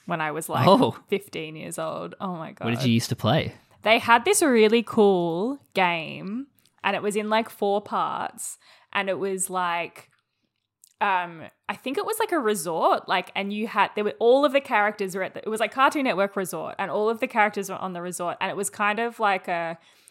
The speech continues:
Speaker 1: almost like a R P G kind of game where you had to go and talk to characters and they would give you,
Speaker 2: Mm.
Speaker 1: like, tasks to do. Um, and then you would have to go find other characters and find things and bring them to them. So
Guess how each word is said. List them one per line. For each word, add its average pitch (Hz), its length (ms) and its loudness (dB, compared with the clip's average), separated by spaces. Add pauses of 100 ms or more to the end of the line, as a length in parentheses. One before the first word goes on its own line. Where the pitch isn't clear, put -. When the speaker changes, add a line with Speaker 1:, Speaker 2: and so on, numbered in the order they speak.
(120)
Speaker 1:
almost 269 440 0
like 240 180 -4
a 180 580 0 (540)
R 196 160 8
P 190 200 -4
G 180 240 -4
kind 180 260 -4
of 170 60 -10
game 202 220 -2
where 180 100 -4
you 180 100 -4
had 180 180 -4
to 196 80 -12
go 180 160 0
and 170 120 -8
talk 170 320 -2
to - 80 -10
characters 196 600 0
and 175 100 -8
they 160 100 -4
would 160 160 -8
give 170 160 -12
you, 165 380 -10
Speaker 2:
Mm. - 40 -20
Speaker 1:
like, 160 160 -12
tasks 269 460 0
to 262 120 -6
do. 262 500 -4 (480)
Um, 160 520 -8 (680)
and 196 100 -6
then 180 80 -6
you 170 100 -4
would 180 100 -2
have 165 120 -4
to - 80 -20
go 180 160 -6
find 185 260 -10
other 233 160 -4
characters 214 840 -2
and 165 140 -10
find 202 460 -4
things 208 340 -6
and 160 120 -10
bring 185 180 -10
them 208 160 -8
to 208 140 -10
them. 190 280 -8
So 160 280 -2